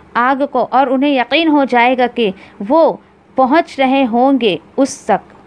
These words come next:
और नहीं वो पाएंगे उससे कोई छुटकारा।" देखिए, अल्लाह ताला उसमें शामिल करेंगे,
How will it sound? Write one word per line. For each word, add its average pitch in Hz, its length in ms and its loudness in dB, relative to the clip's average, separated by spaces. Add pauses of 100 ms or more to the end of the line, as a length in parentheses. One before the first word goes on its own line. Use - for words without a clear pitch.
(760)
और 349 320 2
नहीं 311 280 -2
वो 294 140 -2
पाएंगे 262 480 -2
उससे 262 360 -2
कोई 247 200 0
छुटकारा।" 190 640 -2 (360)
देखिए, 269 320 -2
अल्लाह 247 240 2
ताला 269 160 2
उसमें 254 200 -2
शामिल 247 340 0
करेंगे, 311 400 -2